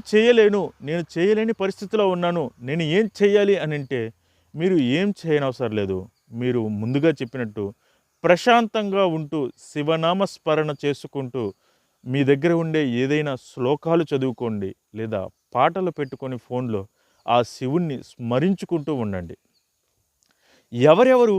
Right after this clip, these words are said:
ఉపవాసాలు జాగారాలు చేయకూడదు అని అంటే, ఉపవాసం జాగారం చేయకూడని వారు, అనారోగ్యంతో ఉన్న వాళ్ళు చేయవద్దు, అలాగే వృద్ధులు చేయవద్దు, చిన్న పిల్లలు చేయవద్దు, మరియు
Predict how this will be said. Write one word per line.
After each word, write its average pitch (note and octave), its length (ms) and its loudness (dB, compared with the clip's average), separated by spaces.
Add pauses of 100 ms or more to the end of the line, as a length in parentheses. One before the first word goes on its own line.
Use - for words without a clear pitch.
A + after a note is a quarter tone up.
(260)
ఉపవాసాలు F3+ 640 -2
జాగారాలు C#3 720 0
చేయకూడదు B2+ 640 -2
అని A2 160 -10
అంటే, F#2+ 240 -10 (600)
ఉపవాసం G3+ 580 0 (300)
జాగారం C#3 540 0 (100)
చేయకూడని C3+ 500 -2
వారు, G2 240 -2 (640)
అనారోగ్యంతో A#3 680 2
ఉన్న F#3+ 200 -2
వాళ్ళు E3+ 300 2
చేయవద్దు, A#2+ 500 -2 (200)
అలాగే B2 340 -4 (120)
వృద్ధులు D#3+ 520 2
చేయవద్దు, A3+ 580 2
చిన్న F3+ 320 -6
పిల్లలు D#3 500 -2
చేయవద్దు, G#2 480 -2 (720)
మరియు C#3 340 2